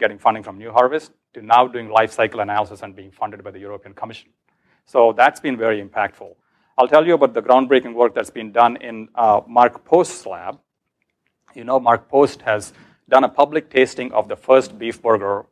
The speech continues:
in London a few years ago, um, in August two thousand thirteen. And it, it received amazing attention, and there was a lot of traction. Um, and New Harvest was, uh, very proud to bring together resources with Jason,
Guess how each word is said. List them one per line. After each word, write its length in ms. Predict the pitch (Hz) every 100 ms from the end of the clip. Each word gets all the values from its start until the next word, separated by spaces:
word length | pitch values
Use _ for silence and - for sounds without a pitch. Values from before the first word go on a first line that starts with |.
| 107
in 160 | 110
London 420 | 107 113 95 123 _ _ _ _
a 60 | -
few 160 | - 120
years 260 | 117 120
ago, 320 | 113 127 180 -
um, 420 | - 110 101 98 -
in 100 | 113
August 260 | 113 117
two 80 | 120
thousand 260 | 120 104 101
thirteen. 500 | 107 - 117 175 190 _ _ _
And 180 | 131 127
it, 200 | 135 -
it 140 | 135 -
received 400 | 143 180 165 - _ _ -
amazing 460 | 135 185 190 165
attention, 440 | 120 123 113 117 117
and 180 | 113
there 80 | 110
was 100 | 117
a 40 | 123
lot 160 | 123
of 100 | 135
traction. 480 | - 143 190 - 90 _
Um, 460 | 110 107 104 101 98 _ _ _
and 180 | 127 120
New 120 | 131
Harvest 400 | 131 131 123 -
was, 220 | 120 104
uh, 160 | 110 107
very 220 | 120 135
proud 300 | 131 131 131
to 60 | 113
bring 220 | 113 113
together 320 | 120 113 107
resources 580 | 101 117 120 110 120 -
with 120 | 98
Jason, 640 | 101 117 - 117 113 117